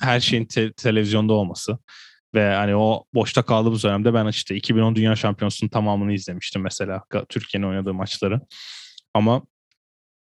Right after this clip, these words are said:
e, canlı bir şey izlemek ve takip etmek daha keyifli oluyor. O yüzden bu hani beş numara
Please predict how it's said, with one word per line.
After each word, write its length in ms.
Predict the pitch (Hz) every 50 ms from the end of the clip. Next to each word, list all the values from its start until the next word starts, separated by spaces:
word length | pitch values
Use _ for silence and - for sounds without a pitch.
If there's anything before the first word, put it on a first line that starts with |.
| _ - - - _
e, 180 | - 127 123 117
canlı 380 | - 127 117 123 127 139 143
bir 60 | 131
şey 180 | 123 - - 131
izlemek 360 | 120 107 117 110 113 110 -
ve 80 | 120 110
takip 320 | - - 107 104 - -
etmek 320 | 113 104 - - 113 113 113
daha 140 | 110 104
keyifli 380 | 101 - - 98 98 - - 113
oluyor. 300 | 101 92 95 98 117 127 123
O 120 | - 113 110
yüzden 320 | 104 98 - 113 110 - - _ _ _ _ -
bu 220 | - 123 104 101 -
hani 260 | - 127 101 107 101 - - _ _ _ _ _ -
beş 300 | 113 110 107 - - -
numara 360 | 120 110 110 107 107 104 -